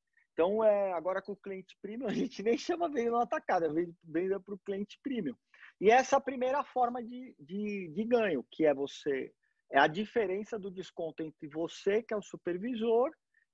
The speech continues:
e o, é, cliente e tal. Qua-, enquanto você for um consultor, em vez de você ter os cinquenta por cento, você também ganha a diferença que tá aqui, tá? Então, vamos dizer que você é um consultor que tem quarenta e dois por cento.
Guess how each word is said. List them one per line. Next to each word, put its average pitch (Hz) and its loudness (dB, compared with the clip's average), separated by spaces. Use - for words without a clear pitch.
e 233 2
o, 226 -2
é, 160 2
cliente 180 0
e - -20
tal. 160 0
Qua-, 381 2
enquanto 330 -2
você 247 2
for - -6
um 202 -8
consultor, 220 -2
em 175 -6
vez 202 2
de 190 -6
você 185 -6
ter 196 -6
os 180 -6
cinquenta 180 -6
por 165 -8
cento, 247 0
você 220 2
também 294 -2
ganha 185 4
a - -2
diferença 135 -2
que - -18
tá 143 2
aqui, - -8
tá? 139 -8
Então, 165 6
vamos 202 4
dizer 240 6
que 247 -16
você 262 2
é 262 6
um 240 -2
consultor 240 0
que - -20
tem 240 -4
quarenta 220 0
e 233 -6
dois 226 -4
por 247 -12
cento. 165 -4